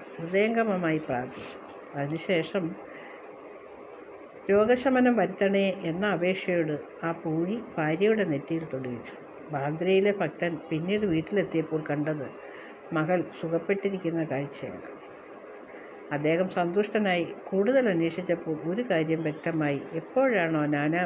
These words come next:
പൂഴിയെടുത്ത് ഉതിയെന്ന് സങ്കല്പിച്ച് ഭാര്യയെ തൊടുവിച്ചത്, ആ നിമിഷം മുതൽ പെൺകുട്ടിയിൽ രോഗലക്ഷണങ്ങൾ കുറഞ്ഞു തുടങ്ങി. നാനാ സാഹബ് ചാന്തോർക്കറിൻ്റെ സ്വാനുഭവം ഇതിലും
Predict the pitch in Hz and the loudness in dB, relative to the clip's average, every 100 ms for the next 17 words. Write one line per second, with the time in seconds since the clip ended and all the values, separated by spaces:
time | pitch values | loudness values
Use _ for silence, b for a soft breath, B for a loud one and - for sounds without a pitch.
0 | 160 170 208 254 202 175 175 151 156 214 | -2 -2 0 4 4 2 -2 -4 0 2
1 | 214 196 190 160 165 - 156 160 151 147 | 2 2 -2 0 -2 -2 -2 -2 0 0
2 | 156 185 190 139 139 151 151 135 107 - | 2 2 2 0 -2 -2 -2 -4 -4 -10
3 | B B B B - 214 262 240 208 233 | B B B B -4 0 4 4 4 4
4 | 226 214 202 202 196 214 262 247 214 196 | 4 4 2 2 2 2 0 2 2 4
5 | 165 170 208 214 175 - 170 160 165 - | 4 4 4 4 2 -2 -2 -2 -2 -6
6 | - 143 139 135 110 98 - - B B | -4 -2 0 -2 -4 -8 -10 -14 B B
7 | B B - 160 151 170 202 202 185 185 | B B -6 0 2 4 2 4 4 2
8 | 180 - 156 165 185 202 208 185 170 165 | 0 0 0 4 4 4 2 2 2 0
9 | - 165 190 185 165 160 135 - 160 170 | 2 2 2 2 2 2 0 -4 -2 2
10 | 170 | 2